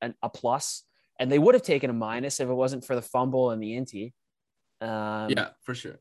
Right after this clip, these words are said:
Speaker 2: And that's
Speaker 1: but
Speaker 2: just the basic ground rule for all fantasy owners. If you're gonna face the Chiefs, d-, you, you find another defense. I don't care who the other team's playing, you, oh, unless it's Tampa Bay. I'd say Tampa Bay or the Chiefs,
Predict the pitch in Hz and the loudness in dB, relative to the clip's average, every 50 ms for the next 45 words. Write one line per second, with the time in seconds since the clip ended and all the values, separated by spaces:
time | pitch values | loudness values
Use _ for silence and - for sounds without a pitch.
0 | _ _ - 143 190 220 240 233 285 220 208 - 170 143 117 147 151 156 156 - | _ _ -4 2 2 2 4 4 2 2 4 4 2 4 6 6 6 6 4 0
1 | 160 139 - 139 135 135 131 131 127 117 117 120 123 123 - 156 143 - 151 175 | -4 -4 -4 -4 -4 -4 -4 -6 -6 -4 -4 -4 -4 -4 -2 -4 -2 0 2 4
2 | 185 190 185 - - 143 123 113 113 113 - - 113 104 95 95 95 92 95 - | 4 4 2 0 -2 -2 -2 -2 -4 -8 -8 -8 -8 -8 -8 -10 -12 -14 -14 -12
3 | - - 165 160 - 220 214 - 202 202 208 180 - - - 147 156 160 - - | -4 -4 -4 -4 -4 -8 -6 -4 -4 -2 -2 -4 -6 -2 -2 0 0 0 -4 -10
4 | 117 117 - - - 123 127 151 147 - - - - 135 131 139 147 147 147 135 | -12 -10 -8 -6 -2 0 0 0 0 -2 -8 -10 -10 -6 -6 -4 -2 0 -2 0
5 | 143 151 151 143 - - 180 170 175 180 175 156 143 139 135 135 123 110 117 107 | 2 0 0 0 2 2 2 4 4 2 2 2 2 2 2 0 0 -2 -2 -6
6 | 104 - 95 101 - - 147 156 147 147 - - 160 156 139 123 110 107 104 107 | -6 -6 -10 -10 -4 -4 -4 -4 -4 -8 -4 0 2 2 4 4 2 2 -2 -4
7 | - - 131 127 123 123 120 120 120 117 - 117 113 - - - 104 101 98 - | -2 -2 0 2 2 2 2 0 0 -2 -4 -8 -8 -8 -8 -8 -8 -8 -8 -12
8 | - - - - - - - 120 131 127 120 - - 117 139 143 160 190 190 - | -16 -18 -12 -6 -6 -2 0 0 0 0 0 -2 0 2 4 6 6 6 4 2
9 | 170 147 - - 151 139 139 147 127 120 120 107 98 - - _ - 131 131 180 | -2 -4 -2 -2 0 0 0 -2 -2 -2 -2 -2 -4 -6 -10 _ -4 -2 -2 0
10 | 185 170 180 - 175 180 170 147 160 165 160 156 147 123 127 123 117 - - 143 | 0 0 0 0 -2 -2 -2 0 0 2 2 2 2 0 -2 -4 -6 -2 2 2
11 | 151 160 156 - | 2 2 2 -4